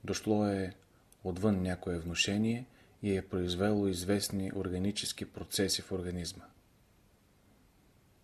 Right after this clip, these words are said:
Една сестра ми каза, че има рак в стомаха. Впрочем, няма никакъв рак – но щом мисли така постоянно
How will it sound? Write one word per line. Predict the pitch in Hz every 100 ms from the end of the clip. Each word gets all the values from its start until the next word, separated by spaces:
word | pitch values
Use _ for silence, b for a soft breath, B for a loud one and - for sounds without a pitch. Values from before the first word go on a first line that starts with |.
| _ _ _ - - _ _ _ - -
Една | 92 104
сестра | 107 101 - 98 95
ми | 92
каза, | - 92 87 87 - _ _ _ _ _ _ _ _ _ _
че | - 101
има | 92 98 95
рак | 90 92 - - -
в | -
стомаха. | - 92 92 - - - _ _ _ _ _ _ _ _ _ _ _ _ _ _ _ _ _ _ _ _ _
Впрочем, | - 127 131 120 117
няма | 113 117
никакъв | 113 113 90 80 -
рак – | 82 - - - - _ _ _ _ _ _ _ - - 101
но | 98 95 -
щом | - 101 98
мисли | 95 - 92
така | 95 - 92
постоянно | - - 98 92 90 90 110